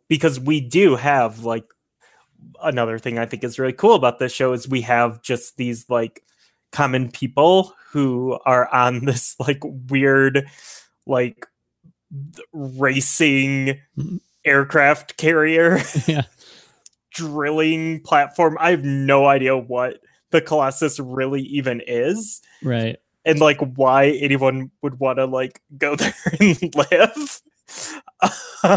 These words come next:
Speaker 1: Um, but
Speaker 2: Yeah.
Speaker 1: whatever. Um, but anyways, these people live there, and they also, like,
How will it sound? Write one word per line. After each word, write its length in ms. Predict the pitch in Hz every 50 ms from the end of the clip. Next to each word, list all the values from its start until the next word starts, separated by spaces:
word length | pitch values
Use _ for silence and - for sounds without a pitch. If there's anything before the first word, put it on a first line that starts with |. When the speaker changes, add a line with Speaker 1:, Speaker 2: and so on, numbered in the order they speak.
| 208 208 - - 175 175 -
Speaker 1:
Um, 400 | 214 180 160 151 143 143 139 135 _ -
but 220 | 160 147 139 123
Speaker 2:
Yeah. 80 | 120 113
Speaker 1:
whatever. 640 | - 151 139 131 123 120 120 123 170 196 220 240 240 - - - - 269 269 240 - _
Um, 600 | 165 160 156 151 147 143 143 139 135 135 143 147 - _ _ _ _ 165 _ -
but 220 | 160 143 - - - _ _ 151
anyways, 520 | 147 151 165 156 135 131 139 143 139 131
these 220 | 135 139 139 139
people 420 | - - 147 139 151 147 139 135 131
live 260 | 135 147 165 151 135
there, 420 | 135 123 123 127 135 139 135 - - 143
and 500 | 143 143 139 135 131 127 127 127 127 131 _ _ _ _ _ _ _ _ _
they 260 | 139 135 143 143 135
also, 500 | 127 - 123 127 127 - - 147 135 131
like, 380 | 123 123 131 127 123 120 -